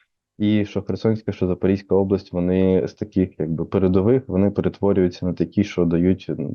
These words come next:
ну, досить мало продукції. І ті, які ще можуть воду отримувати різними шляхами, вони її отримують і ще тримаються на такому нормальному рівні. А там, де системи вже давно були порушені, пов'язані з бойовими діями, просто через, е, те, що, ну,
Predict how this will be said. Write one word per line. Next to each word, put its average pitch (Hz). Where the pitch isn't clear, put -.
ну, 87
досить 92
мало 85
продукції. 110
І 104
ті, 113
які 107
ще 101
можуть 131
воду 117
отримувати 104
різними 98
шляхами, 95
вони 95
її 101
отримують 123
і 104
ще 98
тримаються 92
на 82
такому 82
нормальному 92
рівні. 135
А 98
там, 113
де 104
системи 110
вже 101
давно 101
були 98
порушені, 113
пов'язані 98
з 90
бойовими 113
діями, 107
просто 117
через, 92
е, 92
те, 98
що, 90
ну, 85